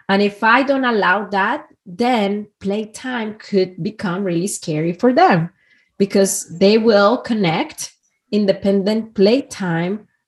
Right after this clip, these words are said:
with disconnection from you, and we don't want that to happen.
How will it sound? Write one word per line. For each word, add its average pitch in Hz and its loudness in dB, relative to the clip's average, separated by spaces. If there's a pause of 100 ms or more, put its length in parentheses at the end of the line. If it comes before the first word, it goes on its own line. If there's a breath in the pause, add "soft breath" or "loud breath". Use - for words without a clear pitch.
(380)
with 208 0
disconnection 202 -2
from 208 -2
you, 226 2
and 190 -4
we 190 -2
don't 190 -2
want 190 -4
that 160 -4
to 165 -8
happen. 143 -10